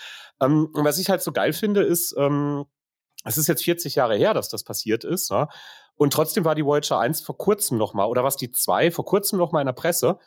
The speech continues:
Ja, vor kurzem, was heißt das jetzt? Drei Jahre oder so? Äh, weil sie, weil sie bis da, die ist, die fliegt ja weiter, ne?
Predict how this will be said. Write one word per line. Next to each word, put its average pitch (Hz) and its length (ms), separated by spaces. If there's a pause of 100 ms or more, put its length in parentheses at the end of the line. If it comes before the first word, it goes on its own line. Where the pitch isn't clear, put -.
(260)
Ja, - 80
vor - 180
kurzem, 123 460
was 98 120
heißt 107 220
das - 140
jetzt? 90 160
Drei 101 160
Jahre 110 240
oder 110 180
so? 123 220 (460)
Äh, 139 200
weil 147 180
sie, 151 200
weil 147 120
sie 143 60
bis 147 140
da, 170 120
die 143 140
ist, 160 140
die 139 80
fliegt 185 180
ja 147 100
weiter, 131 360
ne? 104 160